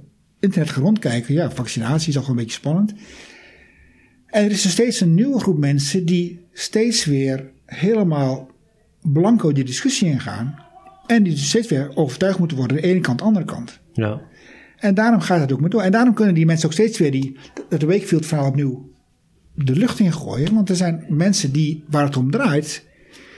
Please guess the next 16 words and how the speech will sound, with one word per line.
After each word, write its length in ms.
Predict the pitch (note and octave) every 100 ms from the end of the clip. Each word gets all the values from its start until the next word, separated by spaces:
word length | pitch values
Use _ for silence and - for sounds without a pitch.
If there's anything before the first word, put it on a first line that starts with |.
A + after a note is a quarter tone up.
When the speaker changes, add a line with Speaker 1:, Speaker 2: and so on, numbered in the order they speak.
| - -
Speaker 1:
die 160 | G#3+ F#3
hebben 220 | F3 D3+
die, 280 | D3 D#3 -
die 120 | D#3
kennen 280 | F#3+ F3+ D3
die, 140 | C#3
die 140 | C3+ C3
hele 160 | D3
discussie 420 | C3+ - A#3+ - C3+
niet. 300 | A2+ - - _ - _ _
En 140 | B3+
die, 240 | A3+ D#3+ -
die, 220 | D#3+ C#3+
die 120 | C#3+
schrikken 320 | - F3+ -
zich 400 | - A#2 - -